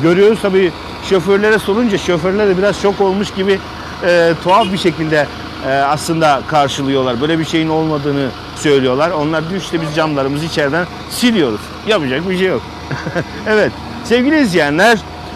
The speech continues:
e, Arnavutköy önümüzdeki günlerde Arnavutköy'deki minibüsler pilot bölge olarak seçildiği için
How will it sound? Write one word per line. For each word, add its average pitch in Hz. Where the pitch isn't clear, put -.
e, 185
Arnavutköy 196
önümüzdeki 202
günlerde 160
Arnavutköy'deki 170
minibüsler 170
pilot 226
bölge 160
olarak 139
seçildiği 156
için 196